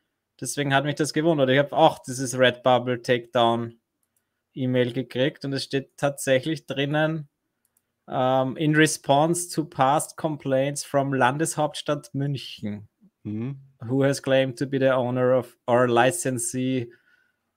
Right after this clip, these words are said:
Speaker 1: of bla bla bla", und dann halt
Speaker 2: Ja.
Speaker 1: Oktoberfest Design. Äh, und, äh, ja, sehr ärgerlich. Aber natürlich jetzt, äh, ich hab jetzt auf Merch zum Beispiel noch nicht reagiert und hätte da jetzt was runtergelöscht.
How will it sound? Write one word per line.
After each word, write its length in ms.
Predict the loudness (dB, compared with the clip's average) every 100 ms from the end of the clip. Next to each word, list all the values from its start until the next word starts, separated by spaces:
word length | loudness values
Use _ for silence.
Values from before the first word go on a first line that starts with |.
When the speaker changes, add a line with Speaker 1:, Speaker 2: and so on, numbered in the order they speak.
| -4
Speaker 1:
of 380 | -2 0 -4 -2
bla 120 | 0
bla 200 | 2 2
bla", 280 | 4 4 4
und 140 | 2
dann 120 | -2 0
halt 140 | -2
Speaker 2:
Ja. 80 | -2
Speaker 1:
Oktoberfest 800 | -6 -8 -4 -4 -4 -6 -6 -10
Design. 640 | -10 -2 0 0 -2 -10 _ _ _ _ _ _ _ _ _ _ -2
Äh, 360 | 4 6 6
und, 580 | 4 0 0 -4 -8 -12
äh, 340 | -2 2 2 0 -2
ja, 320 | 4 4 2
sehr 560 | -4 2 4 4 4 -4 _ _ _ _ _ _ _ _ _ -2
ärgerlich. 480 | 2 4 2 2
Aber 140 | 0 0
natürlich 440 | -2 -2 -2 -2
jetzt, 480 | 0 0 -2 -8 -4
äh, 240 | 0 0
ich 200 | -2 -2
hab 240 | -2 -2 -8
jetzt 220 | -8 -6
auf 180 | -6 -2
Merch 360 | 4 4 2
zum 140 | -10 -2
Beispiel 360 | 0 0 -4
noch 160 | -6 -4
nicht 280 | -4 -6 -2
reagiert 520 | 0 0 -2 -4 -4
und 160 | -4 -4
hätte 260 | -4 -4
da 140 | 0 0
jetzt 180 | 0
was 140 | -10 -6
runtergelöscht. 680 | -6 -6 -8 -4 -4 -6